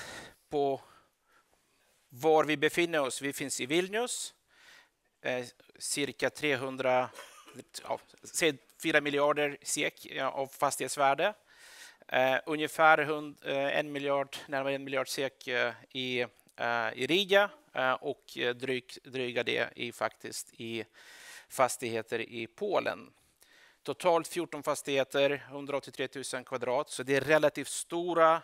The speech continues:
moderna, eh, fastigheter i, i stora komplex. Och det är bara kontor. Vi finns också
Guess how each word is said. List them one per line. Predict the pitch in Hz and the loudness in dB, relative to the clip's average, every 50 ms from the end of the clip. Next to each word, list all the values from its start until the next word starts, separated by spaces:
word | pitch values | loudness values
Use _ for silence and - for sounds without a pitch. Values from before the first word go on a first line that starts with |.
| _ | _
moderna, | - 139 139 135 131 156 147 143 135 131 127 127 127 127 127 117 - _ _ - | -8 -6 -6 0 4 6 6 8 6 6 4 2 0 0 0 -2 -8 _ _ -8
eh, | - 131 127 123 120 | -4 -2 -2 -2 -2
fastigheter | - - 135 127 - - - 127 127 127 - - 127 120 117 | 0 0 0 0 0 -4 -4 -2 -2 -2 0 0 -2 -2 -2
i, | - - 123 120 123 113 - | -4 -6 -6 -8 -8 -8 -8
i | 123 117 | -10 -12
stora | - - 131 120 113 107 | -12 -10 -6 -4 -4 -4
komplex. | - - - 117 - 139 127 - - - - - - _ _ _ _ _ _ _ _ _ - - _ _ - - - - - - - _ | -4 -6 -14 -6 -2 -2 -2 -4 -4 -10 -10 -10 -12 _ _ _ _ _ _ _ _ _ -20 -20 _ _ -20 -20 -20 -20 -20 -20 -20 _
Och | - - 135 | -12 -6 -2
det | 139 | -2
är | 143 | -2
bara | 120 123 151 139 127 123 120 | 2 4 4 6 6 6 4
kontor. | 117 - - 117 113 - 117 113 95 - - - - _ _ _ _ _ _ _ _ _ _ _ _ _ _ _ _ _ _ _ - - _ _ - - - - - | 2 -2 -6 -14 -12 -10 -12 -12 -12 -14 -20 -20 -20 _ _ _ _ _ _ _ _ _ _ _ _ _ _ _ _ _ _ _ -10 -10 _ _ -20 -18 -18 -16 -10
Vi | - 135 | -6 -2
finns | - 185 185 - - | -2 0 0 0 -2
också | - 196 190 - - - - - 202 165 143 123 | 0 -2 -2 -2 0 -2 0 4 6 6 4 4